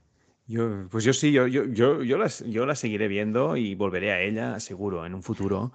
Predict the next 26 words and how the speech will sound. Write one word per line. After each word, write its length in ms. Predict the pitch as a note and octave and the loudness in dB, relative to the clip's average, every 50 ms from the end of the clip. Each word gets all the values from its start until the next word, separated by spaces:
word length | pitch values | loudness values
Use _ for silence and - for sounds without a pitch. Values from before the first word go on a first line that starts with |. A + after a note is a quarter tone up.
| - - - - _ _ _ - | -12 -20 -20 -20 _ _ _ -6
Eh, 460 | - A2 G#2 G2+ G2 F#2+ G2 G2 F#2+ F2+ | -2 0 2 2 2 2 2 0 0 -2
como 180 | - G#2+ G2 G#2 | -2 0 4 6
digo, 180 | A#2+ A#2 A#2+ | 6 8 8
ya 260 | B2 A2 A#2+ A#2 A#2 | 6 6 6 4 4
he 60 | A2 G#2+ | 4 2
superado 380 | - B2 A2+ A#2+ A#2+ A#2+ A#2+ | 0 2 2 4 4 4 2
un 80 | A2 G#2+ | 0 0
poco 180 | - G#2 A#2 | 2 4 4
el 80 | A#2+ G#2+ | 4 4
trauma 480 | - A#2 A#2 B2+ C3+ C3 C3+ C#3 - - - | 4 2 2 2 2 0 0 -2 -2 -4 -4
y, 640 | B2 A2+ A2 G#2+ G#2 G2+ G2 G2 F#2+ - G#2 G2+ G2 | -2 -2 0 0 0 -2 -2 -4 -6 -6 -8 -8 -10
y 40 | F#2 | -10
creo 220 | F2 - G2+ A2+ G#2 | -10 -8 -8 -6 -4
que 100 | A#2 G#2+ | -4 -2
puedo 180 | F#2+ A2 G#2 G2+ | 0 2 2 4
volver 280 | G2+ G2+ G2 G#2 G2+ | 4 4 4 4 4
a 80 | G2+ G2 | 4 2
ella, 720 | G2+ G#2 A2 A2+ A#2+ A#2+ A2+ A2 G2+ F#2+ F#2 F#2 F#2 F2 - | 2 0 0 0 0 0 -2 -2 -4 -4 -6 -6 -8 -10 -12
mm, 440 | G#2+ G#2 A2 G#2+ G#2 G2+ G2 G2 G2 | -12 -10 -10 -8 -8 -8 -8 -10 -8
gozando 580 | G2 A2 G#2+ G2 - A2+ G#2+ A2 A2 A2 A#2+ | -4 -4 -4 -2 -2 -2 -2 -2 0 0 0
de 320 | A2+ A2 G#2 G2 F#2+ F#2 F#2+ F#2 | -2 -2 -4 -4 -6 -8 -10 -12
sus, 300 | - - A2 G2+ F#2 - - - - - | -14 -12 -12 -12 -12 -12 -16 -18 -18 -18
sus 340 | - F#2+ - - - - - - | -18 -18 -18 -18 -20 -20 -16 -12
grandes 340 | G2 F#2 F#2+ F2+ G2 F#2 | -10 -8 -8 -8 -8 -4
virtudes 560 | F#2+ G#2+ - - G#2 G2 F#2 F#2 F2+ E2+ E2 - | -6 -6 -4 -4 -4 -2 -2 -2 -2 -4 -6 -6
cinematográficas 960 | - G#2+ G2 F#2+ F#2 E2+ F2+ F2 F2 F#2 G2 - A2+ - - A#2 B2 C3 | -8 -6 -6 -6 -8 -8 -8 -8 -8 -8 -8 -10 -10 -6 -4 -4 -4 -6